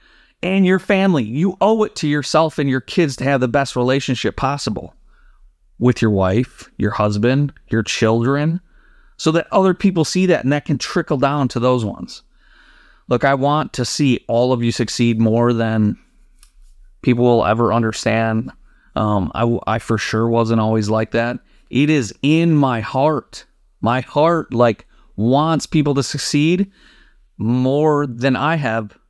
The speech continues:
So you can run and sprint past me in whatever areas those are, 'cause God knows I have tons of areas to improve upon.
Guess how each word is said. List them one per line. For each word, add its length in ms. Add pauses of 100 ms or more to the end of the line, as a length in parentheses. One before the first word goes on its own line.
So 160
you 180
can 340
run 440
and 220
sprint 340
past 320
me 100
in 100
whatever 300
areas 260
those 180
are, 140
'cause 220 (160)
God 360
knows 340
I 100
have 220
tons 340
of 140
areas 340
to 100
improve 360
upon. 360